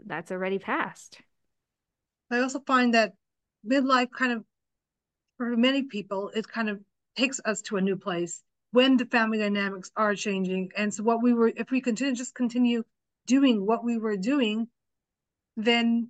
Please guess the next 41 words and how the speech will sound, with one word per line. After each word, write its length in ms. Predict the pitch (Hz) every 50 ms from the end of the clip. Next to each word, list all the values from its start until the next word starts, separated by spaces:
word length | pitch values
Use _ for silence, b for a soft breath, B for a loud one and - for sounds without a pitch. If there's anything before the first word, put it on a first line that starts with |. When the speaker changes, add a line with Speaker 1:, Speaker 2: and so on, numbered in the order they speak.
| - -
Speaker 2:
we 100 | 254 254
can't 240 | - 254 294 277
even 180 | 269 285 311 262
continue 380 | 262 - - 208 185 208 208 185
doing, 260 | 180 190 190 202 208
we're 140 | 220 247 262
not 140 | 247 214 202
doing 220 | 220 254 311 311
carpool 480 | - - 214 196 190 - - 202 190 190
anymore 340 | 190 190 190 190 196 202 202
because, 640 | 202 220 - 233 226 208 202 202 202 202 208 208 - _ _ _ _
so 80 | - 233
now 280 | 220 226 240 240 233
what 160 | 233 233 233 233
do 60 | 220
we 120 | 226 226
do 160 | 196 185 240
with 140 | 233 233 -
that 160 | 233 220 208
new 120 | 214 214 208
time? 540 | - - - 285 277 233 196 190 190 202 - _ _ _ _ _ _ -
Or 80 | 220 214
what 80 | 226
do 40 | 233
we 80 | 226 220
do 100 | 214 226
with 120 | 226 -
that 160 | 233 214 196 202
energy 340 | 233 240 254 247 214 226 220
that 100 | 214 202
we 80 | 196 202
used 240 | 208 254 269 269
to 80 | - 233
use 140 | 226 208 - -
for 60 | 220
carpool 580 | - - 226 233 226 - - 269 262 254 226
and 140 | 202 196 190
for 140 | 196 214 190
all 220 | 214 220 220 220
of 100 | 208 208
that? 260 | 226 233 220 208 196